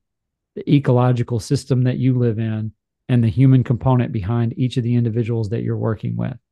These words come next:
And if you happen to be really, really great at that as a quote unquote coach, great.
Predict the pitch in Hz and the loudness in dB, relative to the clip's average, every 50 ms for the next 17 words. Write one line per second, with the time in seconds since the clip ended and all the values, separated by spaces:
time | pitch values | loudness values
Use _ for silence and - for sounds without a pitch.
0 | _ _ _ _ _ _ _ _ _ _ _ _ _ _ _ - 135 123 120 113 | _ _ _ _ _ _ _ _ _ _ _ _ _ _ _ 0 2 2 2 4
1 | - 135 135 117 110 127 139 143 - 156 143 139 131 139 131 127 135 131 135 135 | 4 4 4 4 4 4 2 2 2 2 2 4 4 4 4 4 4 4 4 4
2 | 127 131 127 123 123 110 117 120 123 120 123 120 - 127 123 117 120 117 104 120 | 4 2 2 2 0 0 0 0 0 0 -2 -2 -2 -2 -2 -2 -2 -2 -2 -4
3 | 117 - - 123 120 123 117 110 - - 123 123 117 - 117 123 131 156 - - | -4 -4 -2 -2 0 0 -2 -2 -2 -2 -4 -4 -2 -2 -2 -2 -2 -2 -6 -10
4 | _ _ - 117 107 120 113 113 - - _ | _ _ -12 -6 -2 -2 -2 -2 -4 -8 _